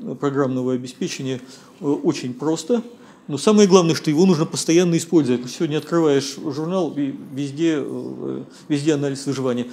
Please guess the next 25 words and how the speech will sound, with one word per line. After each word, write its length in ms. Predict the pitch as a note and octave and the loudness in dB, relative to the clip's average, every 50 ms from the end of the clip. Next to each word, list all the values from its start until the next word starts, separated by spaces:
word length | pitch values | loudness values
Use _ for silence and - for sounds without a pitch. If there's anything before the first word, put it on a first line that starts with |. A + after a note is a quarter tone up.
| - - - | -10 -4 2
Нужно 300 | E3+ G3 F3 E3+ D3+ C#3 | 2 4 4 4 4 2
уметь 300 | C#3 D3 E3 E3 - D3 | 2 2 0 0 0 0
его 240 | C3+ B2+ C#3 D3+ C#3+ - - - - - | 0 0 0 -2 -4 -8 -16 -12 -4 -2
обязательно 540 | C#3+ C3+ B2+ B2+ D3 D#3 D#3 D#3 C#3+ C3 B2+ | 0 2 4 4 4 4 2 2 0 0 0
интерпретировать. 760 | B2 B2+ C#3 B2+ - C3+ C3 B2 - B2+ A2+ G#2+ G#2 G2+ G#2 - - - - - | 0 0 -4 -4 -2 -4 -4 -4 -2 -2 -2 -2 -2 -4 -6 -10 -16 -12 -6 -6
Подчеркну, 340 | D#3+ - - D3+ A2+ B2+ F3 | -2 0 0 0 2 2 0
если 200 | F3 - - D#3+ | 0 0 0 0
у 40 | |
вас 180 | D3 D#3 D3+ B2+ | 2 4 4 2
будет 300 | B2+ C#3 D3+ D3 C#3+ C#3+ | 2 0 0 0 0 2
когортный 680 | - - D#3 D3 E3 A#3+ A3+ G3 - E3+ D3 C#3 D3+ - - D3 | 2 2 4 4 4 4 4 4 2 2 0 0 0 -2 -4 -4
анализ 460 | C#3+ C#3 C#3 C3 A#2+ A2+ G#2+ - - - - - - - | -2 -2 0 0 0 -2 -2 -6 -10 -14 -18 -20 -14 -8
или 200 | - E3+ D3+ D#3 | -4 -4 -2 -2
серии 400 | D3+ - - F#3+ E3+ D3 C#3+ C3+ | -2 -2 0 2 2 2 2 0
случаев, 540 | C3 - - F#3 A3 A#3 A3+ - C#3+ B2 - - - - - - | -2 -2 0 2 2 2 2 2 0 -2 -2 -4 -8 -20 -10 -2
а 60 | - C3+ | 0 0
уж 140 | C3 C3+ | 0 0
тем 220 | - - D#3+ C#3 C3+ | -2 -4 -4 -2 0
более 340 | C3 E3+ F#3 F3 D3 C3 B2+ | 2 4 4 6 6 4 2
контролируемые 680 | - D3+ C3 B2 C3+ C#3 C3+ C3 B2+ B2 A#2+ B2 B2+ | 0 -2 -4 -2 -2 -2 -2 -2 -2 -2 -2 -4 -6
испытания, 500 | B2 - - D3 - G3+ G#3+ G3+ F#3+ D#3+ - - - - - - | -6 -8 -8 -4 -2 0 0 0 0 -2 -4 -10 -20 -20 -8 -4
анализ 340 | - D3+ D#3 D#3 D3+ C#3+ - | -2 0 0 0 0 -2 -2
выживания — 440 | D3+ C3 B2+ D3 E3 F#3+ F#3+ D#3+ D3+ | -2 -2 0 0 0 0 0 -2 -4
это 120 | D3 - B2 | -4 -6 -8
стандарт, 540 | - - C#3+ B2+ B2+ C#3+ D3+ D#3+ D3+ - | -8 -6 -6 -4 -2 -2 -2 -2 -4 -8